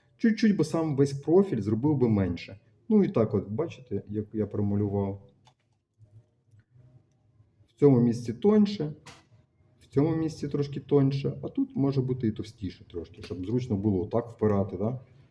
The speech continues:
Отак щось робити, впирати в ладошку, в основу. Так.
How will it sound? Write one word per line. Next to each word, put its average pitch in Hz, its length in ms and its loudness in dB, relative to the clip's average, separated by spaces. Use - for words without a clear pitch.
Отак 107 300 -6
щось 98 240 -6
робити, 95 380 -4
впирати 101 500 -4
в 98 320 -2
ладошку, 98 560 -2
в 95 60 -10
основу. 90 460 -2
Так. 110 380 4